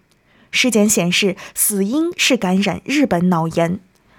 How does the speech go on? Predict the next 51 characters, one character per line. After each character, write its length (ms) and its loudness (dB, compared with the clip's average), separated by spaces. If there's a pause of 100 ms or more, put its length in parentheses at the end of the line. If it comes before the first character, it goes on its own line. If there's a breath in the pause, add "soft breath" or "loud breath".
(680 soft breath)
当 180 4
局 220 4
正 140 0
在 100 4
调 220 4
查 240 2
该 180 2
男 180 2
子 160 -2
是 140 0
如 260 2
何 240 -2
感 220 0
染 300 -2
脑 200 0
炎 200 -2
病 200 0
毒 160 -4
的。 260 -2 (840 soft breath)
在 220 4
卫 140 4
生 180 2
部 120 2
的 100 4
一 120 -2
份 160 0
声 160 0
明 220 2
中， 240 0 (320 soft breath)
一 120 2
位 140 6
发 220 0
言 220 2
人 200 0
强 360 -2
烈 260 2
建 240 0
议 100 2
人 220 0
们 220 0
采 180 -2
取 160 -4
措 240 0
施， 300 -2 (240 loud breath)
避 180 6
免 260 2
与 200 0
蚊 300 0
子 180 0
接 260 0
触， 360 -2